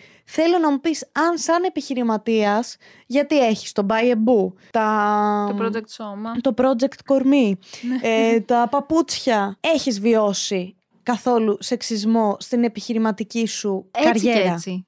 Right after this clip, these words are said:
Speaker 2: Δεν, προσπαθώ να σκεφτώ κάποιο τρανταχτώ παράδειγμα, αλλά, ας πούμε, πε-, περισσότερο σεξισμό βιώνω στο συνεργείο όταν πάω και νιώθω ότι, «Θα πούνε, αυτή είναι η κορίτσι, δεν ξέρει, θα της υπερχρεώσουμε τα λάστιχα». Ε,
Speaker 1: <laughs>
Speaker 2: παρά στο επιχειρηματικό κομμάτι, όχι.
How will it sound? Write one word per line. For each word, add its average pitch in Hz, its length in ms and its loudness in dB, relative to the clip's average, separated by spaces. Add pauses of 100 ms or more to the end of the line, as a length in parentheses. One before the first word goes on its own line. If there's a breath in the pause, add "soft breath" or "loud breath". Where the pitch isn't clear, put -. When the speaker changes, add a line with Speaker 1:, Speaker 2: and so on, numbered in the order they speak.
Speaker 2:
Δεν, 226 360 -8
προσπαθώ 226 340 -4
να 262 60 -4
σκεφτώ 247 260 -10
κάποιο 247 420 -2
τρανταχτώ 220 440 -4
παράδειγμα, 214 1000 -2
αλλά, 226 280 -4
ας 233 120 -6
πούμε, 285 200 -2
πε-, 247 260 0
περισσότερο 254 360 -2
σεξισμό 226 440 -4
βιώνω 214 320 -4
στο 233 160 -4
συνεργείο 226 380 2
όταν 220 180 0
πάω 233 180 0
και 240 100 -8
νιώθω 240 320 -6
ότι, 247 380 -12
«Θα 233 80 -10
πούνε, 277 200 -6
αυτή 330 140 -6
είναι 330 80 0
η 302 40 -6
κορίτσι, 277 340 -2
δεν 269 100 -4
ξέρει, 240 240 -2
θα 247 120 -6
της - 100 -14
υπερχρεώσουμε 247 640 2
τα 247 100 0
λάστιχα». 254 460 0 (420 loud breath)
Ε, 233 540 2
Speaker 1:
<laughs> - 220 -20
Speaker 2:
παρά 247 280 4
στο 285 100 -8
επιχειρηματικό 202 580 -8
κομμάτι, 190 420 -6
όχι. 208 460 -6